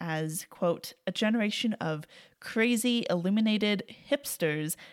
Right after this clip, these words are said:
suddenly rising and roaming America, serious, bumming and hitchhiking everywhere, ragged,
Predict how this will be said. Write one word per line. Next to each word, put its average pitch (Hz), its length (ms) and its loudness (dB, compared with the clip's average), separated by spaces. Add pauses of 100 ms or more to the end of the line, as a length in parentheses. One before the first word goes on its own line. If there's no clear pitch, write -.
suddenly 220 460 2
rising 220 600 0
and 202 220 0
roaming 185 340 2
America, 165 760 -2 (280)
serious, 175 760 0 (160)
bumming 226 400 4
and 165 120 0
hitchhiking 190 680 -2
everywhere, 185 540 2 (420)
ragged, 196 600 4